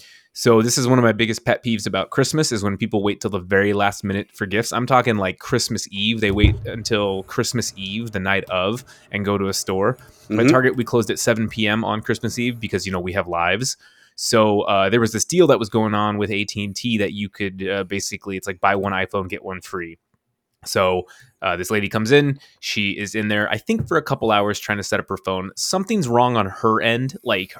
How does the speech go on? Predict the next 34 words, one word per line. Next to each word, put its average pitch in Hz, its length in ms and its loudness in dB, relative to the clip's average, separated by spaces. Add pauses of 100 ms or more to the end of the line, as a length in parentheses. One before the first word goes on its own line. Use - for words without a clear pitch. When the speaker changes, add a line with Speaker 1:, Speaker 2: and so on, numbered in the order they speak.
(140)
Speaker 1:
her 135 120 4
payment's 127 380 -2
not 123 160 -2
going 120 240 -2
through, 120 340 0
or 90 360 -2 (540)
i-, 120 120 -14
she, - 520 -4
she - 260 -4
couldn't 135 280 -2
qualify 117 500 2
or 110 160 -4
something, 135 920 -2
right? 92 280 0
And 104 140 -2
it's, 104 160 -6
it's, - 200 -8
it's - 220 -6
separate. - 540 -2
Target 151 280 2
Mobile 127 360 4
was 104 240 2
separate 104 420 -2
from 95 360 -8 (100)
Target. 104 420 -2
So, 98 380 0 (560)
uh, - 380 -6
we 127 320 2
had 170 200 2
that, 127 140 0
we 151 340 -6 (180)
sold 135 320 4
the 120 60 -2
product. 87 460 -2